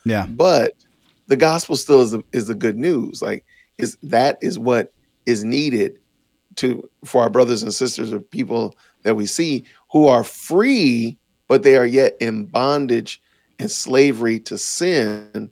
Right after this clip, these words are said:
Speaker 1: Yeah.
Speaker 2: more than if they were in a physical bondage in a, in a, in a, uh, in a physical sense, like in slavery or,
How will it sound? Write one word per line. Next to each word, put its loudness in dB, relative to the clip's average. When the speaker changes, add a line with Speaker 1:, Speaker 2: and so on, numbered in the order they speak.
Speaker 1:
Yeah. 0
Speaker 2:
more 6
than 2
if 2
they 6
were 2
in -4
a -8
physical -4
bondage -4
in -6
a, -6
in -6
a, -8
in -6
a, -6
uh, -8
in 0
a -6
physical 0
sense, -2
like -8
in -10
slavery -2
or, -6